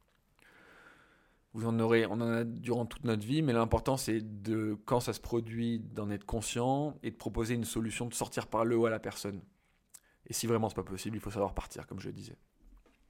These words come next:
En tout cas, si vous avez des questions à ce sujet-là, n'hésitez surtout pas à m'envoyer un message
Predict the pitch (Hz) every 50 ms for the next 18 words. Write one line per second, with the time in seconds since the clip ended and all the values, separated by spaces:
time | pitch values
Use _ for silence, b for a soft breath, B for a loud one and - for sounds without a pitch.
0 | _ _ _ _ B B B B B B B B B - 117 113 139 139 139 135
1 | 143 147 147 143 139 139 135 143 135 - 139 127 123 123 - - - 120 113 113
2 | 127 127 131 123 113 107 113 - - 117 107 - - - - - - 135 117 -
3 | 127 113 - 127 120 120 117 113 110 107 110 107 107 107 104 107 104 98 - -
4 | 101 104 113 113 104 107